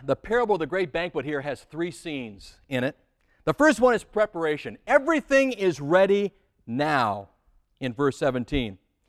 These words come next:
And what's really interesting here is how Jesus compares salvation to a great, big, lavish, celebratory feast. Warren Wiersbe points out, it, it looks to many believers,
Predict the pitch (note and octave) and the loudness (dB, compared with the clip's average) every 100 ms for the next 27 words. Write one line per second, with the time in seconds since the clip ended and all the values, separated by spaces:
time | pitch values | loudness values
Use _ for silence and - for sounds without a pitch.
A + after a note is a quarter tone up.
0 | _ - A#3 D4 C4+ D#4+ D4 B3+ A#3 A3+ | _ -4 2 2 4 4 4 -2 -4 -6
1 | G#3 G3+ A3 G3 G3 E3 D#3+ C#4+ A#3 B3 | -4 -2 -2 0 -2 -4 -6 -6 -4 -4
2 | - _ - _ G#3+ F#3+ A#3 C#4 C#4+ - | -6 _ -20 _ 0 0 0 0 0 0
3 | A3+ F3+ G3+ A#3 - D3 G2 _ _ - | 0 2 2 0 -2 -8 -8 _ _ 0
4 | A3 E3 E3+ C4 D4 G#3 D3 B3 C4+ C4 | 2 2 4 4 4 -2 -6 0 0 0
5 | F3 D3+ G3+ A#3+ B3+ C4 A3+ - _ - | -2 0 2 4 4 0 -2 -10 _ -20
6 | - C#4+ D4 B3+ - A3+ A3 G3+ - G#3 | 4 6 6 2 0 2 2 0 -6 -6
7 | B2+ - - - _ _ _ _ _ _ | -6 -10 -20 -20 _ _ _ _ _ _
8 | _ _ _ _ _ _ _ _ _ G#3 | _ _ _ _ _ _ _ _ _ 4
9 | B3+ A3+ B3+ G3+ F#3 G3+ G3 - G3+ F#3 | 6 6 4 4 2 2 4 6 4 4
10 | - _ _ _ - - G#3 A#3+ D4+ - | -2 _ _ _ -20 -8 -4 0 4 4
11 | C4 C#4+ B3 A3+ G3+ G#3 A3 - | 6 4 6 6 6 6 2 0